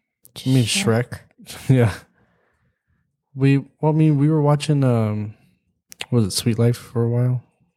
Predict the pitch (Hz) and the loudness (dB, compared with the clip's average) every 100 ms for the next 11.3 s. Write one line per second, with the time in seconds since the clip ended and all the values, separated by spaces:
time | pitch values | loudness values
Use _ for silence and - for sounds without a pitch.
0 | _ _ 117 113 113 - 113 107 120 - | _ _ 0 2 2 0 -2 -2 -4 -8
1 | _ _ _ 123 120 123 110 107 101 107 | _ _ _ 2 2 2 2 0 -2 -4
2 | 104 107 104 110 107 226 233 226 208 208 | -4 -6 -4 -4 -2 0 0 0 0 -2
3 | 196 - 196 190 185 190 196 196 208 214 | -6 -4 -2 -2 -2 -4 -4 0 2 2
4 | - 233 214 190 180 180 180 _ _ _ | 2 2 0 0 -2 -2 -6 _ _ _
5 | - - _ _ _ _ 233 233 214 254 | -20 -20 _ _ _ _ -4 0 2 2
6 | 254 247 220 240 226 220 226 - 214 208 | 2 2 2 2 0 0 0 0 0 2
7 | 202 190 214 214 220 233 156 107 _ - | 0 0 -4 -4 -4 -6 -6 -8 _ -10
8 | 151 - 240 349 349 311 359 381 381 160 | -10 -8 -8 -8 -6 -8 -8 -12 -10 -6
9 | 165 190 220 220 311 349 359 339 311 294 | -2 -2 0 0 0 0 -2 0 0 2
10 | 302 285 277 262 165 160 139 143 143 123 | 2 4 4 4 2 2 0 2 0 -2
11 | 117 233 285 | -2 0 2